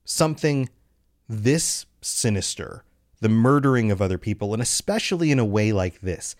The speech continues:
taking an axe to those two individuals. And <laughs> police work has improved a lot over the years, but you go back to this time period,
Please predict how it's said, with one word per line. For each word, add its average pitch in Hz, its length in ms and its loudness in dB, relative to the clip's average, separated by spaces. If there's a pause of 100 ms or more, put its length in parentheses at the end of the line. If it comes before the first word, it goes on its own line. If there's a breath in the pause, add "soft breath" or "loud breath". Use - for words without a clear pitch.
(320 soft breath)
taking 175 480 0 (300 soft breath)
an 120 140 -2 (120)
axe - 640 -2 (460)
to 156 280 4
those 120 340 4
two 113 280 2
individuals. 107 960 0 (640)
And 156 400 0 (320)
<laughs> - 400 -8
police 196 340 -4
work 151 200 2
has 131 360 0
improved 127 480 0
a 120 60 -2
lot 120 420 2
over 110 260 0
the 95 140 -2
years, 101 680 -2
but 113 240 -2
you 127 60 -6
go 135 160 0
back 117 380 -2
to 110 100 -8
this 101 220 -4
time 185 320 -4
period, 92 400 -6